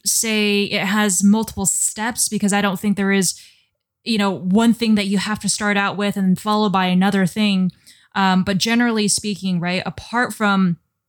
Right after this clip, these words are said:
doing your due diligence, as you say, doing your homework, there's this, this whole, uh, strategy really around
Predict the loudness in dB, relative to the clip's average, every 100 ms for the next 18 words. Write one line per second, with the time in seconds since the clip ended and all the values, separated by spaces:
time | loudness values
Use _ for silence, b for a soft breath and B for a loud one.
0 | _ _ _ -20 _ _ _ -2 0 2
1 | 2 0 0 0 0 2 2 0 -2 0
2 | -2 -2 -6 -10 -2 4 4 2 2 4
3 | 4 4 -4 -12 B B B B _ _
4 | _ 0 2 2 0 0 0 0 -2 -2
5 | -2 -8 -2 0 2 2 4 4 2 b
6 | b b b _ 0 0 0 -2 -4 -2
7 | 0 0 0 0 -2 -2 -4 _ 0 2
8 | 2 0 0 0 2 2 2 2 0